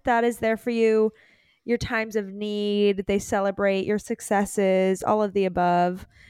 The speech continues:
And also when, like, you're going through something really hard, someone to, like, support you during that too. I think it goes both ways. Like, in celebratory moments,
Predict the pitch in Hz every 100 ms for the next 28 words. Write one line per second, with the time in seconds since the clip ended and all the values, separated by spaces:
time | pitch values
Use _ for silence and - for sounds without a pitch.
0 | _ - 269 - 262 240 233 220 208 208
1 | 214 214 214 214 196 196 190 185 180 175
2 | _ 190 202 180 175 180 226 _ _ _
3 | - - 202 185 190 208 180 175 - -
4 | - 233 - 220 - 202 190 196 190 185
5 | 175 - - 190 185 208 196 214 190 180
6 | - 175 - 175 170 180 185 175 _ -
7 | 190 - 196 226 262 - 269 277 277 277
8 | 277 277 -